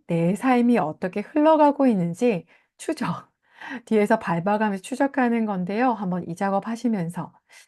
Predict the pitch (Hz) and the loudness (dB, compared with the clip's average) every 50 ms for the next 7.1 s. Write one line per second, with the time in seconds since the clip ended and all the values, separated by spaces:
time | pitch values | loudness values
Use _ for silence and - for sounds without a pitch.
0 | _ _ - - 226 220 294 302 302 254 175 165 160 170 180 175 277 277 294 294 | _ _ -2 0 2 4 6 6 6 6 6 4 2 2 2 4 4 4 4 4
1 | 294 285 285 277 262 254 247 220 190 143 - - 156 160 175 175 180 214 220 233 | 4 6 6 8 8 8 6 6 4 0 -2 -4 -6 -4 -4 -2 0 2 4 4
2 | 233 226 233 226 - 320 311 320 320 320 311 302 285 277 269 269 - 254 247 240 | 4 4 2 2 2 2 4 6 6 6 6 4 4 2 2 0 0 0 2 4
3 | 240 240 - - 170 180 190 202 233 247 240 226 226 - - 160 - - _ _ | 4 2 0 -2 -2 -2 0 2 2 2 0 -2 -4 -8 -12 -14 -14 -14 _ _
4 | _ _ _ _ _ _ _ _ - 226 220 - 240 247 226 214 202 202 202 196 | _ _ _ _ _ _ _ _ -8 -8 -4 -2 0 2 4 4 4 4 2 2
5 | 190 185 175 180 - - - - _ _ - - 294 277 269 262 254 247 240 240 | 2 0 -2 -4 -6 -14 -20 -20 _ _ 2 4 6 8 8 10 8 8 8 6
6 | 247 240 277 262 262 254 254 254 262 262 _ - - 165 - - - - - 165 | 6 4 4 4 6 6 4 2 0 -4 _ -6 -6 -6 -6 -6 -14 -10 -10 -10
7 | 160 | -10